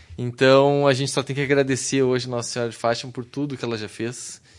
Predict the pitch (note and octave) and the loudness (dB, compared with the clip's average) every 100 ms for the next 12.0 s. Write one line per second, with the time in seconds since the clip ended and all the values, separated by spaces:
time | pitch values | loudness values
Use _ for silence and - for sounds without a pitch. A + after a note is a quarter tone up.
0 | - B2 C#3 C3+ A#2+ C3+ - B2+ D3 D#3+ | -8 0 2 2 0 -6 -8 0 4 4
1 | D3+ - D#3+ F3 - C3+ A#2 C#3 A2+ - | 2 4 6 6 4 2 4 2 0 -14
2 | - - - _ A#2+ B2 A#2+ C#3 A2 B2 | -20 -20 -20 _ -4 -2 2 0 0 0
3 | C#3+ A#2 A#2 A#2 A2+ - B2+ B2+ B2 - | 0 0 0 0 0 -2 -2 0 -2 -2
4 | A#2+ A#2+ A#2+ A2+ A2+ - B2+ D3 - - | -2 -2 -4 -4 -4 0 0 0 -6 -20
5 | - - - _ A#2+ A#2+ B2+ B2+ B2+ C3+ | -20 -20 -20 _ -2 2 6 8 10 10
6 | C#3 C3+ - C#3+ D3 D3+ C#3+ C#3 D3+ C3+ | 8 0 0 -2 -2 2 4 6 2 -4
7 | B2+ C#3+ C#3+ - C#3+ C#3+ - D3+ E3 E3 | 0 0 0 0 0 0 -2 0 0 -2
8 | D#3+ - C#3+ C3+ C#3 C#3 - - - C#3 | -6 0 2 2 0 -8 -14 -20 -2 -2
9 | C3+ C#3+ C#3 - A2 - _ _ _ _ | 2 0 0 -2 -6 -8 _ _ _ _
10 | _ _ - _ _ A#2+ A#2+ B2+ - - | _ _ -20 _ _ 2 4 2 -4 4
11 | D3 D3+ F3 D3 - C3+ - C#3+ C#3 - | 6 8 6 2 0 -2 2 4 4 -2